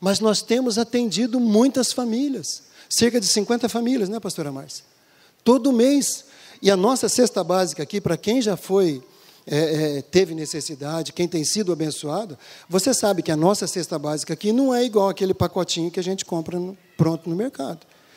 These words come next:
É, não é uma cesta básica, é uma semana inteira básica.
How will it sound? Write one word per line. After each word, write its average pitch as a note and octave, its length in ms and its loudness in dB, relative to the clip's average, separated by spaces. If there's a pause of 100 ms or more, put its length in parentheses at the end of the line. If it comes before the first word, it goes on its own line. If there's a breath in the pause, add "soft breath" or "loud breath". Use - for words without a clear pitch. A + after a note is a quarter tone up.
(600 soft breath)
É, D#3+ 300 4
não E3 160 6
é G#3 60 6
uma B3 160 4
cesta - 460 0
básica, C3+ 400 -6
é D#3+ 40 2
uma F#3 100 4
semana G#3 680 2
inteira G#3+ 540 4
básica. B2 580 -8